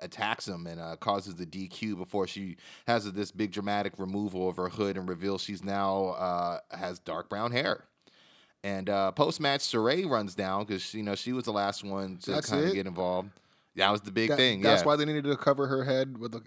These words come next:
Speaker 2: with the towel two weeks ago?
Speaker 1: Well, you know, like, later on, Barrett was going on about, "Oh, the technology and mo-, modern medicine, that broken nose is a non-issue now." You know,
Speaker 2: Oh
Speaker 1: just
Speaker 2: my
Speaker 1: saying stuff like that. And
Speaker 2: gosh.
Speaker 1: when you, you know, when you're
Speaker 2: But,
Speaker 1: Mandy,
Speaker 2: but, but
Speaker 1: you
Speaker 2: Sheamus needs a mask on
Speaker 1: <laughs> E-,
Speaker 2: Raw, but
Speaker 1: exactly,
Speaker 2: whatever.
Speaker 1: right.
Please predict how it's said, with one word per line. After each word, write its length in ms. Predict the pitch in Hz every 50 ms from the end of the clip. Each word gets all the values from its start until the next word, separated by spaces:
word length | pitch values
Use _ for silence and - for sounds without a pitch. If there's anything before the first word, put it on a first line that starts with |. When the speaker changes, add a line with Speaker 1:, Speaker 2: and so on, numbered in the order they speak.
| -
Speaker 2:
with 140 | - 131 113
the 40 | 110
towel 380 | - - 117 117 123 123 127
two 140 | - - 127 127
weeks 160 | 127 123 -
ago? 320 | 127 131 135 135 131 135 156
Speaker 1:
Well, 300 | 175 180 175 175 170 -
you 80 | 175 175
know, 160 | 170 160 160
like, 160 | 160 147 -
later 300 | 156 170 190 185 180 165
on, 240 | 156 156 151 123 98
Barrett 280 | 127 127 131 135 131
was 140 | 113 120 113
going 240 | - 127 120 117 117
on 220 | 117 113 117 113
about, 340 | 107 98 110 107 107 104 92 87
"Oh, 340 | 107 147 175 170 113 98 -
the 160 | - - 196
technology 960 | 180 - - 147 165 - 90 196 117 175 208 214 139 98 - 107 95 92 90 87
and 140 | 87 85
mo-, 340 | 90 98 - - 95 98 95 85
modern 400 | 92 110 135 165 185 196 196 190
medicine, 460 | 208 220 226 208 180 - - 113 101
that 180 | 131 196 180
broken 380 | 123 160 190 190 - - 160 165
nose 300 | 175 170 165 156 143 131
is 120 | 131 113
a 60 | 127 135
non-issue 640 | 135 143 147 147 139 135 131 131 - - - 95
now." 220 | 85 87 78 71 71 - 80 92
You 80 | 101 107
know, 140 | 113 110
Speaker 2:
Oh 20 | 107
Speaker 1:
just 200 | 104 - 95 98
Speaker 2:
my 60 | 123
Speaker 1:
saying 160 | 117 113 107
stuff 300 | 98 - 113 104 101 -
like 180 | 104 98 92 -
that. 360 | 110 104 101 98 98 98 92
And 100 | 85 80
Speaker 2:
gosh. 80 | - - - - - - -
Speaker 1:
when 160 | 92 101 104
you, 100 | 101 95
you 140 | 90 104 104
know, 80 | 92
when 140 | 87 92 98
you're 100 | 98 95
Speaker 2:
But, 160 | 98 - 113
Speaker 1:
Mandy, 300 | 117 131 131 110 107 104
Speaker 2:
but, 80 | 104 131
but 60 | 110
Speaker 1:
you 40 | 107
Speaker 2:
Sheamus 400 | 107 147 143 143 143 131 - -
needs 160 | 135 120 110
a 60 | 104
mask 360 | 101 104 107 107 107 101 - -
on 80 | 127
Speaker 1:
<laughs> 20 | 127
E-, 20 |
Speaker 2:
Raw, 300 | - 123 120 117 98 95
but 60 | 110
Speaker 1:
exactly, 460 | 110 101 110 98 95 92 98 98 95
Speaker 2:
whatever. 180 | 95 95 98 98
Speaker 1:
right. 80 | 92 -